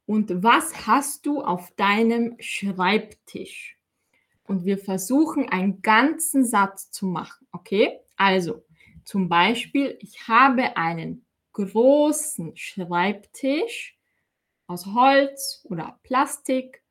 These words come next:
und ich habe das und das und das auf dem Schreibtisch. Wie sieht euer Schreibtisch aus? Also Mirella,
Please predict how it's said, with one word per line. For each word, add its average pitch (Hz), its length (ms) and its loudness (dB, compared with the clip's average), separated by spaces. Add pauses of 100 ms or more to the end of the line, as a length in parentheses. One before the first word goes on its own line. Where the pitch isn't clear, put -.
(440)
und 330 280 0 (600)
ich - 300 -12
habe 226 400 6 (640)
das 240 500 0
und - 280 -8
das 226 300 0
und 180 240 -10
das 226 400 0 (240)
auf 240 560 6 (280)
dem 196 340 0
Schreibtisch. - 1160 -8 (540)
Wie 285 420 6
sieht 262 640 -2
euer 196 460 -2 (100)
Schreibtisch 214 1160 -6 (140)
aus? 175 720 -4 (1600)
Also 190 380 2
Mirella, 185 680 2